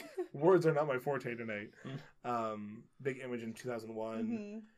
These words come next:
Speaker 2: And just, like, black holes and wormholes and stuff like that. Um,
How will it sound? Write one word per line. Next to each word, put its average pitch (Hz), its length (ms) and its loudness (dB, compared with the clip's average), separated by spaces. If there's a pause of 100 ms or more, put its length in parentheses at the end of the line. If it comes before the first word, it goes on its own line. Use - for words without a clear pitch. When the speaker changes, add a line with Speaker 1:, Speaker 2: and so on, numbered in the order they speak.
(400)
Speaker 2:
And 110 440 -4
just, 104 400 -6
like, 104 360 -8
black 113 240 -4
holes 107 400 -4
and 107 100 -14
wormholes 107 480 -10
and 107 80 -16
stuff 113 140 -18
like 110 140 -18
that. 107 300 -10 (640)
Um, 101 520 -6